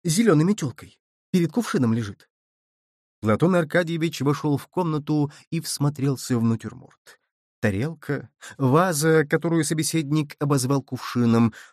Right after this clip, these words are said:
на тарелке яблоки и желтая с метелкой перед вазой. На заднем плане занавеска, часть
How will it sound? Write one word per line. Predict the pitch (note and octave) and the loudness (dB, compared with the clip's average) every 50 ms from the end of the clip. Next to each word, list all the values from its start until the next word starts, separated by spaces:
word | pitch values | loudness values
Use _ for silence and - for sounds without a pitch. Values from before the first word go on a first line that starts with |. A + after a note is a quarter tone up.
| _ | _
на | - B2 C#3 | 2 2 4
тарелке | C3+ F#3+ G3+ A3+ A3+ G#3+ - - F#3 F3 | 4 2 0 0 -2 -2 -4 -6 -4 -4
яблоки | C#3+ A#2+ E3+ G3+ F#3+ E3+ E3+ E3 D#3+ - D#3+ E3 D#3+ D#3+ D3 D3 _ _ _ | 0 0 0 0 0 0 -2 -2 -2 -2 0 0 2 0 0 -4 _ _ _
и | _ A#3 A#3 A3+ | _ 0 0 2
желтая | F#3+ B2+ A2+ B2 D#3+ F#3 F#3 E3 - D3 C#3 C#3 | 0 0 0 0 -2 -2 -2 -6 -4 -2 -2 -2
с | C3 - | -2 -2
метелкой | - B2+ B2 - - A2 A#2 A2+ - - A#2 A2+ A2 G#2 - _ _ _ | -4 -4 -4 -2 -2 -2 -2 -2 -2 0 2 2 2 0 -2 _ _ _
перед | _ C#3+ A#2+ A#2 G#2+ G2 | _ 2 2 2 -2 -4
вазой. | E2+ D#2+ E2+ - - - _ _ _ _ _ _ _ _ _ _ - - - | -8 -10 -12 -16 -20 -20 _ _ _ _ _ _ _ _ _ _ -20 -10 0
На | - B2+ B2 A2 | 2 4 4 4
заднем | A2 C3 C3+ B2+ B2 A2+ G#2+ | 4 2 2 2 2 2 2
плане | - A2+ D#3 F#3 F3+ F3 E3+ E3+ D#3+ D#3 C#3+ - _ | 0 0 0 0 0 0 0 0 0 -2 -2 -6 _
занавеска, | - C3+ C#3 D#3+ C3 A#2 G#2+ A#2+ F#3 F#3+ - - - - D3+ D3 D3 C#3+ C#3+ | -4 0 2 2 2 2 0 -2 -4 -6 -8 -10 -6 -4 -2 0 0 -2 -2
часть | C#3+ - A3 E3 - - | -4 -6 -6 -6 -6 -12